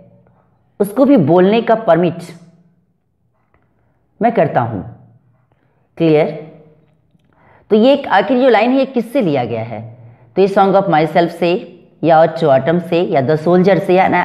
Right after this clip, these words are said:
या An Epitaph से। किससे लिया गया? तो ये line Song of Myself से लिया गया है। अब मैं जरा question number twelve की ओर चलूँ, जरा फिर twelve number question पे आऊँ,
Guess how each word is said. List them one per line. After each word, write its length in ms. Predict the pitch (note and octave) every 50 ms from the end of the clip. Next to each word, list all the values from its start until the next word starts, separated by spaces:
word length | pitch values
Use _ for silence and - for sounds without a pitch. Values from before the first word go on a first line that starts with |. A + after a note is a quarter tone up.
| - - E3+ F3
या 320 | E3+ E3+ F3 F#3 G3+ - - D#3+
An 240 | E3 F#3 G#3 G#3 - -
Epitaph 420 | G3 - G#3 G3 - A#2+ A2+ -
से। 360 | - - - C#3 - - - _ _ _ _ _ _ _ _ _ _ D#3
किससे 180 | D3+ - A3
लिया 220 | G#3 G#3+ G#3+ G#3+ G#3
गया? 200 | G3+ A#3 C4 C4+
तो 120 | - G#3
ये 60 | F#3+
line 180 | F3+ F#3 G#3 G#3+
Song 300 | G#3 - D#3+ D3+ D#3 D#3+
of 180 | F#3 F#3 - C#3
Myself 380 | B2+ C3+ C#3+ - - B2 A#2+
से 160 | - - - D3
लिया 220 | A#2+ A#2+ A2+ G#2+
गया 200 | G2+ G#2 G#2 G2+
है। 160 | A2 A2+ F#2+ - - - - - - _ _ _ _ _ _ _ _ _ _ _ _ _ _ _ _ _ -
अब 100 | F3+ F#3
मैं 140 | G#3+ A#3 B3
जरा 160 | B3 A#3+ B3+
question 320 | B3 G#3+ G#3 G3 G#3 A#3 A3+
number 200 | A3+ A3+ A#3 A3+
twelve 380 | A#3 - F#3 E3+ E3+ E3+ E3+ F3+
की 100 | F#3 F#3+
ओर 100 | F#3 -
चलूँ, 320 | - D#3+ B2 A#2+ B2+ A2+ F#2+ - - - - _ _ _ _ _ _ _ _ _ _ _ _ _ _ _ _ _ _ _ _ _ _ _ _ _ _ _ _ _ _ _ _ _ _ _ _ _
जरा 140 | C4 B3 C4
फिर 200 | B3+ C4 C4 - -
twelve 240 | A3 G3+ G#3+ A3
number 180 | A3 G#3 G#3+ G#3+
question 340 | - F#3 E3+ E3+ - F#3 F3
पे 120 | E3+ E3+ D3+
आऊँ, 280 | C#3+ C3 B2 B2+ D#3+